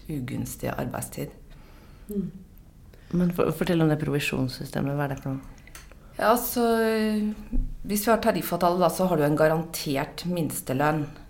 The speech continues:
Speaker 1: Men mange har jo ikke tariffavtale, og mange har jo ren provisjon, sånn rundt tredve prosent av hva du omsetter. Eh, og det kan jo være alt fra null til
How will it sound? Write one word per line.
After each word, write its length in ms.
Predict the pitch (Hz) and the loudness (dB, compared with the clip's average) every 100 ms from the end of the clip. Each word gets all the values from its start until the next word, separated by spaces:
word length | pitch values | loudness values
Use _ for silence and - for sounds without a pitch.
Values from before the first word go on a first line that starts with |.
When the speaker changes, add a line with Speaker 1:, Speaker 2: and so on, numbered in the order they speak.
| - - - - - - | -20 -20 -20 -20 -20 -6
Speaker 1:
Men 160 | 180 185 | 2 2
mange 240 | 180 156 | 2 0
har 100 | 160 | -2
jo 60 | - | -4
ikke 180 | 180 - | -8 -6
tariffavtale, 800 | 156 151 151 160 165 220 294 - | -6 -4 -4 -2 2 4 4 4
og 100 | 214 | 4
mange 280 | 208 165 170 | 4 4 2
har 180 | 170 147 | 0 2
jo 80 | 165 | 2
ren 340 | 160 131 131 123 | 0 -2 -2 -4
provisjon, 640 | 160 160 160 151 147 151 147 - - - - - - | -4 -4 -4 -4 -4 -4 -8 -16 -20 -20 -20 -20 -20
sånn 260 | - 170 165 | -4 -2 0
rundt 560 | 147 147 147 - - - | 0 0 -2 -14 -16 -6
tredve 300 | 170 139 123 | -2 -2 -4
prosent 480 | - 147 135 131 - | -6 -6 -6 -6 -4
av 120 | 156 | -2
hva 160 | 139 127 | 0 0
du 80 | 143 | -2
omsetter. 720 | 123 123 - - 156 151 151 - - - - - - - - - - - - - | -4 -6 -12 -4 -2 0 -4 -14 -20 -20 -20 -20 -20 -20 -20 -20 -20 -20 -12 -4
Eh, 760 | 170 165 165 165 165 165 160 165 185 | -2 -2 -4 -4 -4 -6 -6 -8 -10
og 180 | 185 185 | -10 -6
det 280 | 165 170 175 | -4 -2 -4
kan 220 | - 165 | -6 -4
jo 80 | 156 | -2
være 380 | 160 151 143 151 | -2 -4 -4 -4
alt 260 | 143 131 127 | -6 -8 -10
fra 640 | - 147 143 143 139 143 - - - - - - - | -6 -4 -2 -2 -2 -6 -12 -18 -20 -20 -20 -16 -8
null 220 | 156 151 - - | -6 -6 -10 -8
til 260 | 160 160 | -6 -6